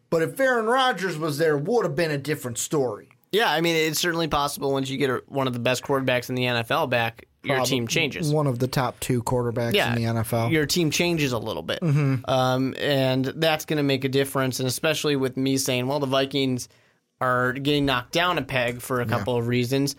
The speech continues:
Speaker 2: that opens it up for the, the, uh, Green Bay Packers to say, "Hey, maybe we can win this division."
Speaker 1: Mm-hmm.
Speaker 2: Um, so they're gonna be right there, and when it comes down to the other two teams, the Bears,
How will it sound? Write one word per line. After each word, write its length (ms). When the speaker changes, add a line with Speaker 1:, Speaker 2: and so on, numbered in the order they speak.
Speaker 2:
that 340
opens 340
it 100
up 200
for 80
the, 440
the, 380
uh, 140
Green 200
Bay 100
Packers 300
to 60
say, 40
"Hey, 180
maybe 260
we 160
can 160
win 140
this 100
division." 480
Speaker 1:
Mm-hmm. 520
Speaker 2:
Um, 420
so 180
they're 140
gonna 120
be 120
right 240
there, 260
and 100
when 100
it 60
comes 240
down 200
to 60
the 140
other 160
two 180
teams, 440
the 140
Bears, 540